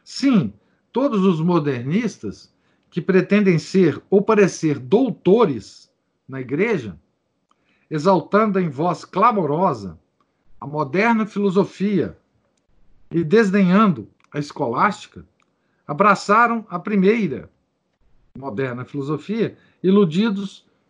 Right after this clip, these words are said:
pelo seu falso brilho. Porque, ao ignorarem completamente a segunda, a, a escolástica, né, careceram dos meios convenientes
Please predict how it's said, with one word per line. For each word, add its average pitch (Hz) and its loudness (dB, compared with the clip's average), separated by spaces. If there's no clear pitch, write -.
pelo 196 0
seu 202 -2
falso 214 -2
brilho. 156 -2
Porque, 185 4
ao 226 4
ignorarem 185 0
completamente 180 -6
a 170 -6
segunda, 165 -2
a, 127 -14
a - -10
escolástica, 131 -6
né, 175 -8
careceram 226 0
dos 202 -4
meios 214 0
convenientes 185 -2